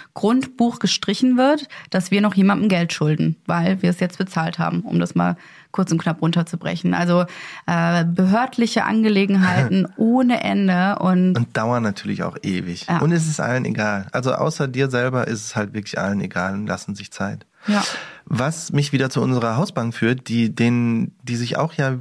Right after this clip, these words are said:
Speaker 2: wunderbar viel Zeit gelassen haben mit ihren ganzen Entscheidungen. Und wir hatten ja noch die Angebote anderer Banken.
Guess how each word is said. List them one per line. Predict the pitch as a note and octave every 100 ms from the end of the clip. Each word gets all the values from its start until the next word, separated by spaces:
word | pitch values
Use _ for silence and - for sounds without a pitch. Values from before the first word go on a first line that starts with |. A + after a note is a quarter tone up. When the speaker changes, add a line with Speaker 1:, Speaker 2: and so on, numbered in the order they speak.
| C3+
Speaker 2:
wunderbar | E3 A#3+ G3+ F3+ E3+
viel | E3 F#3 F3+
Zeit | - F3+
gelassen | - F#3 G3 F3+ D#3
haben | E3
mit | D#3+ C#3+
ihren | D3+ C3
ganzen | C#3+ E3 -
Entscheidungen. | D3 - D3+ D#3 D#3 D#3
Und | C#3 C3
wir | C#3
hatten | E3 E3
ja | C#3+
noch | C#3
die | C#3+
Angebote | C3+ D#3+ C#3 C3 -
anderer | C3+ D3+ D3+
Banken. | C#3 C3+ D3 C#3+ D3